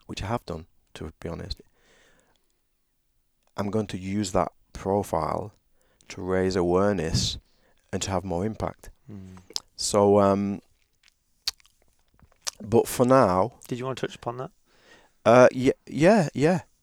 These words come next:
Speaker 1: yeah, 'cause I just want to have more impact. So
Speaker 2: Yeah.
Speaker 1: within, if you like, the brand Craig White, we'll have a Facebook community, which we already have now. It's the Men Without Masks community. Um, there'll be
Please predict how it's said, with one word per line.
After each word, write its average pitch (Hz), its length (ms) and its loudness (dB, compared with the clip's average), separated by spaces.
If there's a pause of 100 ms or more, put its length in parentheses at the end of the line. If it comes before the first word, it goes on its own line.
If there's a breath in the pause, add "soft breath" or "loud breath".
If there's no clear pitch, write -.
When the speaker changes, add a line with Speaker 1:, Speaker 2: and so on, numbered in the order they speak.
(160)
Speaker 1:
yeah, 139 280 4
'cause - 180 -6
I 131 60 0
just 135 180 -4
want 131 160 2
to 113 80 0
have 110 120 2
more 110 220 0
impact. 147 380 -4
So 101 280 2 (220 loud breath)
Speaker 2:
Yeah. 117 100 -18 (260 loud breath)
Speaker 1:
within, 113 640 2 (420)
if - 160 -10
you 101 80 0
like, 95 200 6
the 98 60 -2
brand 98 280 4
Craig 92 260 0
White, 104 360 4
we'll 101 180 2
have 98 180 4
a 98 60 0
Facebook - 400 0
community, 107 500 -8
which - 240 -12
we 101 80 -2
already 101 320 0
have 95 220 2
now. 95 280 -4 (560 soft breath)
It's - 160 -8
the 95 80 -4
Men 95 200 0
Without 82 240 0
Masks 87 240 -2
community. 87 520 -10 (1200 soft breath)
Um, 95 380 -6 (840)
there'll 98 240 2
be 95 380 2